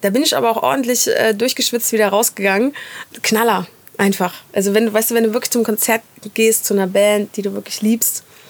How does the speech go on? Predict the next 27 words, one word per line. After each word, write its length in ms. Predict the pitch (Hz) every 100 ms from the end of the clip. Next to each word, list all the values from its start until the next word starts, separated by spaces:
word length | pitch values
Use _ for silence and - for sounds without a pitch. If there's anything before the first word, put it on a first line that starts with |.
| - -
und 300 | 208 202 196
dann 120 | 202
ist 180 | 214 -
es 60 | -
dir 140 | 226
auch 60 | -
scheißegal. 480 | 226 226 196 - -
Dann 100 | 202
ist 120 | 214
dir 80 | 220
scheißegal, 320 | 220 214 214
ob 100 | 214
du 60 | 202
durchgeschwitzt 560 | 254 - - 247 -
bist, 280 | 247 240 -
dann 200 | 208 202
stellst 300 | 190 208 196
du 60 | 208
deinen 280 | 196 196
Trinkbecher 460 | 196 226 226 220 214
irgendwie 220 | - 202
zur 160 | 202 202
Seite 280 | 196 202 208
und 140 | 196
denkst 200 | 190 185
so, 120 | -
okay, 320 | - - -